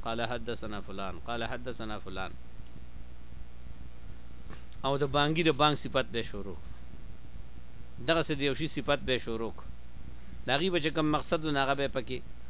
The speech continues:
آل رسول باره کې به یې څه ووي، او هغه به ټول دروغ و. هغه خبره به چې پاکېده، پاکېده، نو کلونه به پکې تیر شوي وو. حق پرستو علماو به هغې ته خیال شو، کتابونه به یې لټولو. ها،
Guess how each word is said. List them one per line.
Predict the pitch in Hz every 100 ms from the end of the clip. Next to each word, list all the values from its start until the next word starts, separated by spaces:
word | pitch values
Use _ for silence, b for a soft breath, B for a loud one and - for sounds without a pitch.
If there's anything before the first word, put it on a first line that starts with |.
| - - - - - -
آل | 143 147
رسول | 147 - 170
باره | 147 143 131
کې | 127
به | 123
یې | -
څه | 123
ووي، | 113 82 - - -
او | 120
هغه | 143 147
به | 135
ټول | 139 131
دروغ | 113 110 107
و. | 80 78 - - B B B B -
هغه | 139 196
خبره | 165 175 202
به | 185
چې | 156 160
پاکېده، | 156 147 143 151 180
پاکېده، | 180 147 147 165
نو | 170
کلونه | - 147 185 170
به | 139
پکې | 131 120
تیر | 110 110
شوي | - 117
وو. | 87 - - - - - -
حق | - 113
پرستو | - 147 160 151
علماو | 143 135 151 151
به | 131
هغې | 127 147
ته | 127
خیال | 127 147 139
شو، | 131
کتابونه | 117 110 120 131 135
به | 120
یې | 113
لټولو. | 104 131 139 104 - - - - - - - - - - -
ها، | 92